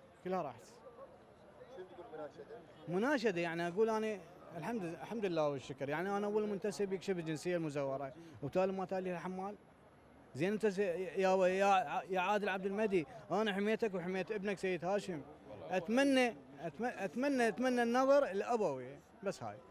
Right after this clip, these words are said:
Speaker 2: نعم، وانا بعد، آه، نطالب ونناشد رئيس الوزراء،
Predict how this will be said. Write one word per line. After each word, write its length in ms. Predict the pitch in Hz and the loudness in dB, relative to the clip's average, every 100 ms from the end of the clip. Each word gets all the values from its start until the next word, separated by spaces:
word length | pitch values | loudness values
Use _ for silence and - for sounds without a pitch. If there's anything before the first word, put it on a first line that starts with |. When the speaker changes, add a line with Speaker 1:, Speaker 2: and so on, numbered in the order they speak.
| - - - - - | -18 -18 -18 -14 -2
Speaker 2:
نعم، 200 | 165 160 | 0 2
وانا 300 | 180 196 185 | 4 4 4
بعد، 280 | 160 139 135 120 | 4 4 2 -2
آه، 800 | 143 131 123 117 113 101 104 110 | 0 2 2 2 0 -2 -6 -6
نطالب 520 | 131 151 165 175 180 | -2 4 6 6 4
ونناشد 580 | 147 143 151 160 175 147 | 2 2 2 2 0 2
رئيس 300 | 143 151 160 | 2 2 0
الوزراء، 640 | 139 135 139 143 190 214 | 0 2 4 6 6 4